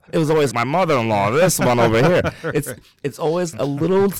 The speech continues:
Speaker 1: kernel of something bad, and you're trying to
Speaker 2: Yeah.
Speaker 1: twist it into something funny.
Speaker 2: Uh-huh.
Speaker 1: And I think that's what people don't realize.
Speaker 2: Like,
Speaker 1: Like,
Speaker 2: make light of it in a way.
Speaker 1: Yeah, and not just that. A lot of times you'll see these kind of mini controversies that bubble up,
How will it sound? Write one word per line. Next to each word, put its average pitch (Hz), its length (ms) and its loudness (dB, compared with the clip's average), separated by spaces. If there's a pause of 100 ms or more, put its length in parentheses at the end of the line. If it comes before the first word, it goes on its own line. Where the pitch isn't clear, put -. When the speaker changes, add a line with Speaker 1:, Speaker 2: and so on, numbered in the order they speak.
(100)
Speaker 1:
kernel 180 440 2
of 135 80 0
something 143 360 -2
bad, 107 360 2
and - 80 -4
you're 104 100 0
trying 107 200 -4
to 80 60 -8
Speaker 2:
Yeah. 82 60 -14
Speaker 1:
twist - 300 0
it 131 80 -4
into 110 100 -2
something 101 300 -4
funny. 90 480 -4
Speaker 2:
Uh-huh. 98 300 -10
Speaker 1:
And 101 140 -2
I 101 60 -2
think 110 240 -6
that's 101 380 -4
what 90 140 -4
people 92 200 -6
don't 82 240 -8
realize. 82 380 -6
Speaker 2:
Like, 123 100 -6
Speaker 1:
Like, - 60 -4
Speaker 2:
make 135 160 -6
light 120 200 -4
of 71 120 -12
it 57 180 -16
in 85 60 -18
a - 40 -20
way. - 200 -20
Speaker 1:
Yeah, 262 180 -2
and 135 140 -4
not 190 120 -4
just 147 140 -4
that. 135 260 -2
A 104 40 -14
lot 127 140 -6
of 190 60 -10
times 135 240 -6
you'll 113 100 -4
see 120 200 -8
these 98 320 -8
kind 104 220 -8
of 87 160 -6
mini 98 180 -4
controversies 98 480 -6
that 98 100 -4
bubble 107 240 -2
up, 123 180 -4